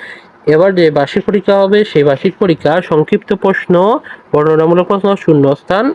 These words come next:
এগুলো থেকে দিতে পারে, তাই এগুলো খুবই ইম্পর্টেন্ট।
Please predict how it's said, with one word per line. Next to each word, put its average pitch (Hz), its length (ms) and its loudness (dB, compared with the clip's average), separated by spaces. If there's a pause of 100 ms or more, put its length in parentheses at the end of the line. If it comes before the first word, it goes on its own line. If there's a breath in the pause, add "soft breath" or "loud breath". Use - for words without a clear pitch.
এগুলো 165 380 2 (220)
থেকে 156 160 0
দিতে 170 280 0
পারে, 120 240 -2 (380)
তাই 160 180 -2
এগুলো 160 380 0
খুবই 156 260 0
ইম্পর্টেন্ট। 131 500 0